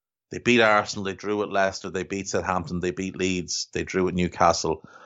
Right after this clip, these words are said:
I'm going to say Wolves win this game. I think it'll be tight. I think it'll be a little bit dull, but I think Wolves will win it two one.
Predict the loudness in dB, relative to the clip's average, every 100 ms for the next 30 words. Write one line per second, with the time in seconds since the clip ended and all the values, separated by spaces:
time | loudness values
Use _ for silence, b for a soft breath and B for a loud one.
0 | B B 4 6 6 6 4 4 0 0
1 | 2 2 2 0 0 -2 -2 0 0 -2
2 | -2 -2 0 0 -2 -4 -6 -8 -10 0
3 | 4 6 4 -4 -6 -6 -6 -4 -2 -2
4 | -4 -4 4 8 8 6 2 -6 _ _
5 | _ _ 2 2 4 2 4 8 8 6
6 | 2 2 2 0 -4 2 2 4 2